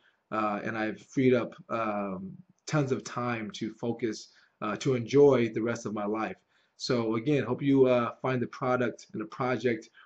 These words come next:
worth funding. And ultimately, I hope all of you will join, uh, Ultimate Muscle Confusion and become what I call U M C teammates. Uh, with that said, uh, I'm going to follow up this intro with a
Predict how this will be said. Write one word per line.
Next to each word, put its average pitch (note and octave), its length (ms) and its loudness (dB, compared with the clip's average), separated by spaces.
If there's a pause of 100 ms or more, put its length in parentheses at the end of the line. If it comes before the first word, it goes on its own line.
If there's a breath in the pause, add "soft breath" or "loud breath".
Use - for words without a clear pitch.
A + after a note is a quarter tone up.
(140 loud breath)
worth A#2+ 220 0
funding. D#3 540 0 (300 soft breath)
And B2 240 -4
ultimately, B2+ 580 0
I G#2+ 60 -4
hope B2+ 180 -2
all B2+ 220 0
of A#2+ 100 -4
you A#2 480 -4
will G#2+ 180 -4
join, A#2 640 -2 (220)
uh, G#2 440 -4 (600)
Ultimate C3 340 -4
Muscle A#2 240 -4
Confusion A2 580 -4 (380 loud breath)
and G#2+ 100 -6
become A2+ 360 -4
what A2 160 -4
I A2 100 -2
call G#2+ 300 -6
U A2+ 200 -4
M A2 120 -8
C A2 200 -4
teammates. G2+ 600 -8 (400 soft breath)
Uh, G2+ 280 -2
with A2+ 140 -6
that B2+ 180 2
said, C3 480 2
uh, G#2+ 480 -4
I'm A2+ 120 -10
going A2+ 200 -8 (120)
to G#2 360 -2 (120)
follow A#2+ 280 0
up - 140 -8
this - 360 -2
intro C3 520 0 (380 loud breath)
with - 320 -4
a G#2 600 -2